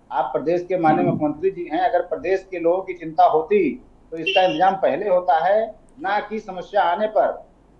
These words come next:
Speaker 1: आपके पास वन विभाग है, तमाम सारी सुविधाएं, सारी व्यवस्थाएं आपके हाथ में हैं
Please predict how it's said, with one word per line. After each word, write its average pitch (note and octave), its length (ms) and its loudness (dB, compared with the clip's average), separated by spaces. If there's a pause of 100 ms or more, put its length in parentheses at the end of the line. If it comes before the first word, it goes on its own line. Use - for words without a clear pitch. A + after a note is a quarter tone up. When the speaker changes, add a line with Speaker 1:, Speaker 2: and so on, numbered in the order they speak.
Speaker 1:
आपके E3 280 -2
पास F3 320 2
वन D#3+ 100 2
विभाग D3 440 0
है, E3 300 -2
तमाम E3 280 -2
सारी E3 240 0
सुविधाएं, D#3 500 -8
सारी E3 260 4
व्यवस्थाएं E3+ 480 2
आपके E3 260 4
हाथ D#3+ 340 0
में C#3+ 160 -8
हैं C#3 280 -8